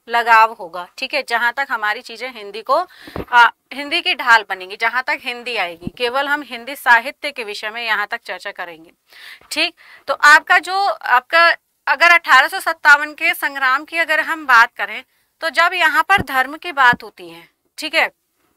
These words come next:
जब ये संग्राम हुआ,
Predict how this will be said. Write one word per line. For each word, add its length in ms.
जब 240
ये 260
संग्राम 600
हुआ, 320